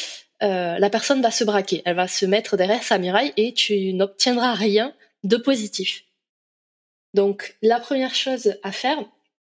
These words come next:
et ça, ça vaut pour n'importe quel job, en fait, hein, la première chose à faire, c'est vraiment se mettre à la place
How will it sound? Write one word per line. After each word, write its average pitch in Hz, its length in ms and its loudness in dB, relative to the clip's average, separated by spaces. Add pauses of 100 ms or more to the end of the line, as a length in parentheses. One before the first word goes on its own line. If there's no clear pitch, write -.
(180)
et 202 60 -4
ça, 233 120 0
ça 233 160 -4
vaut 220 160 0
pour 185 380 -10
n'importe 208 320 -2
quel 202 180 2
job, 196 160 2
en 165 80 -8
fait, - 240 -8
hein, - 60 -18 (380)
la 196 100 4
première 220 260 0
chose 226 160 2
à 196 60 2
faire, 247 240 -2
c'est 208 180 2
vraiment 208 320 -2
se 226 160 -2
mettre 214 240 0
à 202 40 0
la 175 100 -2
place - 500 -4